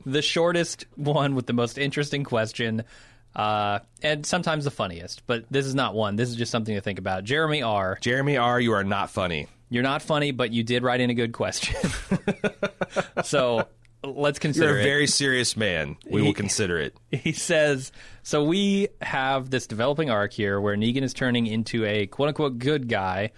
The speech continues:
Speaker 1: on a new path, while Rick is simu-, simultaneously turning quote-unquote bad. While I feel like this had the potential to be interesting, it has completely been ruined by all the show's weaknesses up to this point.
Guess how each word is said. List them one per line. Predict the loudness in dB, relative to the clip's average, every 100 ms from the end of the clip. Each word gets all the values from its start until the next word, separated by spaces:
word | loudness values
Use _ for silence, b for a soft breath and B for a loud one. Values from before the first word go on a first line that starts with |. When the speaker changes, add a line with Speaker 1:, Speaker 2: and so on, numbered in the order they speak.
| b b -6
Speaker 1:
on | 0
a |
new | 2 0
path, | 0 -2 -2 -2
while | -2
Rick | 0 -2
is | -2
simu-, | 0 0 0 -2 -6
simultaneously | -2 -2 0 -2 0 -2
turning | -2 0 2 0 -4 b b b
quote-unquote | -2 -2 0 -2
bad. | -2 -2 -4 -12 -20 -20 b b b -4
While | -2
I |
feel | 2 2
like | 2
this | 0 0
had | -2
the | -2
potential | -4 -2 0 0
to | 0
be | 0 0
interesting, | 0 -4 -2 -2 0
it | -2
has | -2
completely | -2 -2 0 -2 0 0 0 b b -6
been | 0 0
ruined | 2 2 2 0 -4 -2
by | -2
all | 0 0
the |
show's | 0 0 0
weaknesses | -2 -4 -6 -4
up | -4 -4
to |
this | -8 -6
point. | -2 -2 -2